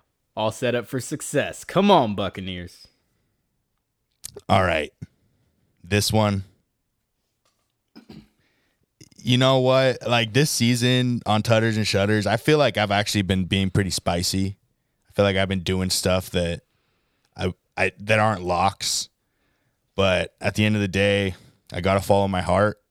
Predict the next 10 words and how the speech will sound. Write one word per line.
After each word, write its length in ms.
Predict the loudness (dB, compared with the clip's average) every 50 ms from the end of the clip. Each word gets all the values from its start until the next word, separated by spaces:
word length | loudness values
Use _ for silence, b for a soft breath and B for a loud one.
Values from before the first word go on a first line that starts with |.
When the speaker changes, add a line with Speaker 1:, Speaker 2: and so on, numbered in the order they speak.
| _
Speaker 2:
<laughs> 120 | -8 -8 -8 B B B -14 B B B B _ _ _ B B B -12 B -4 B
And 160 | 0 2 2
this 180 | 2 0 0 0
one 160 | 0 2 2
I 120 | 2 0
know 260 | 0 2 2 4 2
is 100 | 2 0
gonna 220 | 0 -2 -2 -2 0
wreck 340 | 0 0 0 0 0 -2 -6
me. 180 | -8 -8 -8